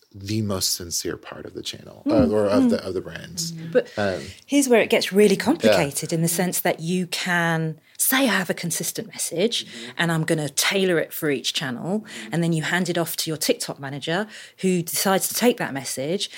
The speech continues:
Speaker 2: and <laughs> turn it into something completely insincere.
Speaker 1: It's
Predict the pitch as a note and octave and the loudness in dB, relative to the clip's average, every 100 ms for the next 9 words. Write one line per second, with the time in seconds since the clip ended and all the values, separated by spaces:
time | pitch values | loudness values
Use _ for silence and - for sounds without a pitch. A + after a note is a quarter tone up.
0 | - - - E3 E3 D#3+ D#3+ D3+ - G#3+ | -16 -8 -2 2 2 2 -2 -2 0 4
1 | A3+ G3 E3 - F3 D#3+ F3 F3+ A#3+ A3+ | 6 4 2 -2 -2 0 -2 6 6 8
2 | B3 A#3+ B3+ B3+ C4+ C4+ A4 - - E3+ | 6 8 6 6 6 6 6 4 -6 -4
3 | A#2+ B2+ - | 0 0 0